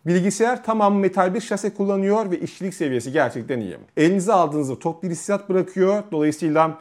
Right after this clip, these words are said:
gerek tercih edilen materyal gerekse de üretim kalitesiyle zayıf duran ya da güvensizlik yaratan bir hissiyat yaşatmıyor. Üst kısmında Redmi Design by Xiaomi yazan bilgisayarın iç kısmında ise tek bir etiket kullanılmış. Diğerleri ise bilgisayarın altına taşınmış.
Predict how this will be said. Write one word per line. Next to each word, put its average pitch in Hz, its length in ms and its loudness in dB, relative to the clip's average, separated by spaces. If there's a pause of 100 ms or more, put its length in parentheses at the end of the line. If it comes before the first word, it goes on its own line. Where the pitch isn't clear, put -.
gerek 233 300 2
tercih 170 280 0
edilen 151 220 2
materyal 143 560 0
gerekse 160 360 -2
de 151 40 0
üretim 143 340 -2
kalitesiyle 156 800 0 (160)
zayıf 165 400 0
duran 170 160 -2
ya 160 120 -4
da 147 40 -2
güvensizlik 151 460 -4
yaratan 135 320 -2
bir 117 60 -8
hissiyat 160 440 -6
yaşatmıyor. 101 540 -8 (240)
Üst 226 220 -4
kısmında 160 640 -2
Redmi 175 460 2
Design 151 340 0
by 151 80 4
Xiaomi 160 420 0
yazan 131 320 -2
bilgisayarın 135 640 -2
iç 220 180 -6
kısmında 180 420 -2
ise 170 240 -4
tek 143 220 0
bir 135 60 -2
etiket 117 360 -6
kullanılmış. 98 640 -10
Diğerleri 143 360 2
ise 151 220 -2
bilgisayarın 156 420 -4
altına 139 360 -2
taşınmış. - 520 -12